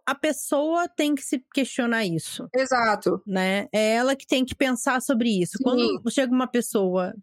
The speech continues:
Speaker 1: pedindo leitura de sensibilidade e fala, "Eu quero escrever sobre uma pessoa indígena", eu não vou chegar a falar pra ela assim, "Não, não escreve."
Speaker 2: <laughs>
Speaker 1: Eu vou perguntar, "Por quê?"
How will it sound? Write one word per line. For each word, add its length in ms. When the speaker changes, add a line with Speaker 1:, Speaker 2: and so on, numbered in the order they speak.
Speaker 1:
pedindo 760
leitura 320
de 100
sensibilidade 1160
e 80
fala, 320
"Eu 40
quero 140
escrever 300
sobre 180
uma 40
pessoa 260
indígena", 840
eu 80
não 100
vou 120
chegar 260
a 20
falar 380
pra 120
ela 160
assim, 640
"Não, 360
não 140
escreve." 560
Speaker 2:
<laughs> 1080
Speaker 1:
Eu 80
vou 100
perguntar, 640
"Por 220
quê?" 320